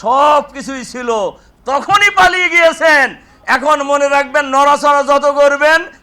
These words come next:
ততই বিপদে পড়বেন। কাজেই কোনো ফেসিবাদের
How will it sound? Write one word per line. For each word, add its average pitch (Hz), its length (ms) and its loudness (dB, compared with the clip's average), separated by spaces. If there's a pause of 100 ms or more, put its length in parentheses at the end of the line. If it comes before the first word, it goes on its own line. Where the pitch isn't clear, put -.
(100)
ততই 208 360 -4
বিপদে 190 380 -8
পড়বেন। 123 300 -12 (380)
কাজেই 233 320 0 (120)
কোনো 240 160 -2 (140)
ফেসিবাদের 233 680 -4